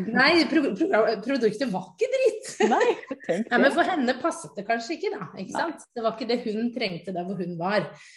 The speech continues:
Speaker 1: men
Speaker 2: Nei.
Speaker 1: det kom ganske ufint ut da.
Speaker 2: Går an å si fra på en annen måte, og det har jeg jo snakket om i en egen podcastepisode også, det her med at, eh, mm, ja, man får en del. Det er, man, altså, de aller fleste
Speaker 1: Ja.
Speaker 2: som, som har mange kunder f-, får sånne e-poster.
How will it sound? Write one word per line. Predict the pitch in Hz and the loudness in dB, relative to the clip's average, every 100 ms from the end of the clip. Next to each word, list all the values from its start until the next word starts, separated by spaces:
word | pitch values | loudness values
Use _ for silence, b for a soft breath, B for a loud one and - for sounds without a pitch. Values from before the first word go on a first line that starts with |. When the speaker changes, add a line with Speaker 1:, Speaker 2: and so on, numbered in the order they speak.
| B _ | B _
Speaker 1:
men | 185 190 190 185 | 0 2 2 0
Speaker 2:
Nei. | 175 175 | -2 -2
Speaker 1:
det | 185 175 180 185 | 0 0 -2 -4
kom | 180 170 180 | -6 -6 -4
ganske | 165 147 - | -6 -6 -8
ufint | 190 160 - - 165 - - | -8 -8 -10 -12 -12 -12 -12
ut | 214 214 | -12 -10
da. | - 240 185 _ | -16 -18 -20 _
Speaker 2:
Går | - 294 262 | 2 4 4
an | 170 | 0
å | 165 | -4
si | - 175 | -6 -6
fra | - | -6
på | - 170 | -12 -6
en | |
annen | - - | -4 -4
måte, | - - | -4 0
og | 185 | 2
det | |
har | 277 | 4
jeg | 220 | 4
jo | 226 | 2
snakket | 208 - | -4 -6
om | 156 | -6
i | 170 | -4
en | 156 | -4
egen | 151 - | -4 -6
podcastepisode | 151 - 160 175 170 165 160 | -6 -8 -10 -10 -8 -4 -4
også, | - 180 | -4 -2
det | 170 | -2
her | 170 | -2
med | 160 | -4
at, | 165 - | -6 -2
eh, | 175 170 165 160 151 165 | 0 2 0 -2 -6 -8
mm, | 190 214 262 | -2 -2 -2
ja, | - 277 - | -6 -8 -4
man | 339 302 | -4 0
får | 160 156 | 2 4
en | 208 | 2
del. | 175 - - - _ _ _ _ _ _ _ _ _ _ _ | 0 -2 -4 -8 _ _ _ _ _ _ _ _ _ _ _
Det | - | -2
er, | - 339 349 285 | 0 0 -2 -4
man, | 320 262 | -4 -4
altså, | 262 269 269 | -4 -2 2
de | |
aller | 262 196 | 2 2
fleste | 220 180 170 | 0 -4 -6
Speaker 1:
Ja. | |
Speaker 2:
som, | 202 202 - - | -8 -8 -8 -6
som | - 214 | -2 0
har | 202 | 2
mange | 202 175 | 0 -2
kunder | 175 170 160 | -4 -4 -4
f-, | 208 - _ _ _ _ | -4 -10 _ _ _ _
får | 240 208 233 | 2 2 2
sånne | 185 175 | 0 0
e-poster. | - - - | -4 -8 -20